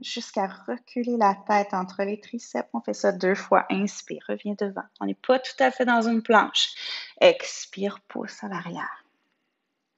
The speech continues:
De plus en plus,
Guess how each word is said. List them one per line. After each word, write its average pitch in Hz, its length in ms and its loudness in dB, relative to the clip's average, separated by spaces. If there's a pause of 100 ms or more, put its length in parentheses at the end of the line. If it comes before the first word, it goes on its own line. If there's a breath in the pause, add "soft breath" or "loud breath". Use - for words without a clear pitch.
(1400 loud breath)
De - 40 -14
plus 190 300 -2
en 202 140 6
plus, 190 300 0